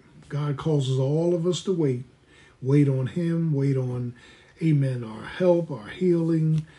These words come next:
We, we just have to wait on him. And there are some times when you and I are going through, we don't understand why, and we just have to wait. Sometimes we want things change, we just have to wait.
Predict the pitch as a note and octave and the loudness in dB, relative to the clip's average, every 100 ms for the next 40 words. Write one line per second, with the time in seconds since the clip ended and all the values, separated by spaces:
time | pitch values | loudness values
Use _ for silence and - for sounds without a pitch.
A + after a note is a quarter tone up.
0 | - - C#3+ C#3+ C#3 C#3 C#3 D3 - E3 | -20 -10 0 2 2 2 2 2 0 -6
1 | - C#3+ C3+ D3 C3 A2+ G#2+ C3+ A2+ A#2 | -2 0 4 4 2 -6 -8 -8 -8 -10
2 | A#2+ B2+ - F3+ E3 E3+ F3 E3+ E3 E3 | -6 -6 -2 -2 -2 -2 -4 -2 -2 -2
3 | C#3+ C#3 A#2 G#2+ - - - D#3 E3 D#3+ | -2 -6 -6 -12 -18 -20 0 4 6 4
4 | D#3 D3+ E3 D#3+ D3 E3 C3+ D3 D3+ D3+ | 0 -2 0 -2 0 0 4 4 4 2
5 | D3 C3+ - D#3+ D#3+ D#3 D#3+ E3 E3 E3+ | 0 -2 -4 -4 -2 -2 -4 -6 -8 -10
6 | - - _ D3 C3+ C3 C#3 C#3+ B2+ D3 | -16 -20 _ -2 0 0 -2 -4 -6 -6
7 | A#2+ A2 G#2 - _ - _ E3+ D3+ E3 | -6 -6 -10 -18 _ -20 _ -2 0 0
8 | D#3+ C#3+ D3+ D3+ C#3 D#3+ D3+ - - F#3 | 0 2 4 2 2 2 2 0 -2 -2
9 | E3+ C#3+ C#3 C3 C3 C#3+ C3+ - B2 A2 | -2 -2 -2 -2 -4 -4 -8 -6 -6 -6
10 | G#2+ | -14